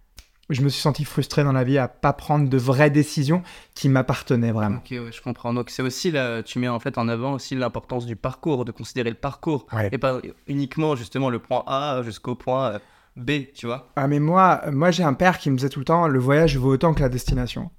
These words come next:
Speaker 1: Et moi j'ai jamais vraiment compris cette phrase. C'était un truc un peu mielleux, philosophico,
Speaker 2: Ouais.
Speaker 1: je ne sais pas ce que c'était réellement, mais et, et, et en fait au fur et à mesure,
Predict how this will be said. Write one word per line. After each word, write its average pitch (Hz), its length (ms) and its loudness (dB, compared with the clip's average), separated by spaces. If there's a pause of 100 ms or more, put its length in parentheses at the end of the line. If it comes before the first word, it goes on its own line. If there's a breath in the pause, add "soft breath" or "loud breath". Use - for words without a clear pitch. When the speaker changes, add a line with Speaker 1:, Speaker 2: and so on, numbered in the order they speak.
(640)
Speaker 1:
Et 139 60 0
moi 156 120 6
j'ai 147 140 4
jamais 139 300 4
vraiment 131 340 2
compris 127 260 -2
cette 117 200 -4
phrase. 117 400 -2
C'était - 140 -4
un 117 280 -2
truc - 240 -6
un 117 100 2
peu 120 320 -2 (640 soft breath)
mielleux, 135 720 4
philosophico, 131 920 0
Speaker 2:
Ouais. 135 60 4
Speaker 1:
je 131 100 2
ne 123 80 4
sais 135 160 0
pas 147 120 4
ce - 80 -2
que 143 100 -2
c'était 135 300 0
réellement, 135 520 4
mais 139 180 4 (340 loud breath)
et, 139 160 2
et, 143 400 2
et 135 60 4
en 131 80 2
fait 214 180 4
au 170 60 4
fur 147 180 2
et 139 40 4
à 135 60 2
mesure, 135 460 2